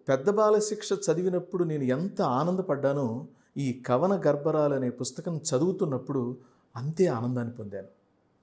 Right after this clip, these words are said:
ఆనందమైన, రుచైన, అందమైన మనం ఒక్కళ్ళమే అనుభవించకూడదు,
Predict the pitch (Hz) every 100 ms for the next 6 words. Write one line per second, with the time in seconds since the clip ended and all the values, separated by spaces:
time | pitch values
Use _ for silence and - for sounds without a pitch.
0 | _ _ _ - 165 147 160 147 127 113
1 | 120 - _ _ _ _ 127 113 135 180
2 | 151 127 113 117 - _ _ _ - 120
3 | 131 151 127 110 107 - _ - - 123
4 | 120 110 - 135 135 143 131 120 127 120
5 | 120 120 104 -